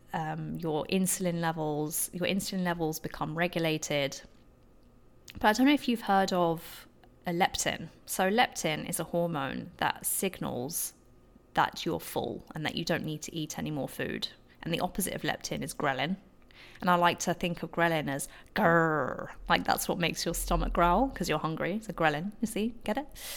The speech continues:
Leptin is the opposite. So leptin tells your body when you are full and you shouldn't eat. So as you imagine,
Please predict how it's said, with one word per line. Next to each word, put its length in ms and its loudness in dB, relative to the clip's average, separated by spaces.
Leptin 400 8
is 100 4
the 100 4
opposite. 420 2
So 140 2
leptin 400 0
tells 240 2
your 100 -2
body 380 0
when 440 0
you 280 -2
are 120 -2
full 580 2
and 180 -4
you 60 -6
shouldn't 380 -6
eat. 360 -4
So 120 -4
as 180 4
you 80 2
imagine, 640 2